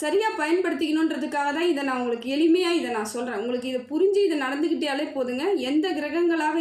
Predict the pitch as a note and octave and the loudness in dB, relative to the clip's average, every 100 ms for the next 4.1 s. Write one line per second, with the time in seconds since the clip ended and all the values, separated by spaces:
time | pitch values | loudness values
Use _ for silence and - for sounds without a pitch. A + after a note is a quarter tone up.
0 | C4+ C4+ D4+ D4 E4+ D#4 B3 C#4 B3+ C4 | -2 0 0 2 0 0 -2 -4 -4 -4
1 | C#4+ D4+ D4 C4 C4+ B3+ B3 A#3+ D4 D4 | -2 -2 -2 -2 -4 -6 -8 -6 -4 -4
2 | C4 A#3 B3 D#4 D4 A#3+ C#4+ G#4 A4+ D4+ | -4 -4 -2 0 0 0 0 0 0 0
3 | C#4 F4 D4+ B3 A3+ B3 B3 C4+ C4 - | 0 -2 -2 -2 -4 -4 -4 -4 -6 -6
4 | E4+ | -4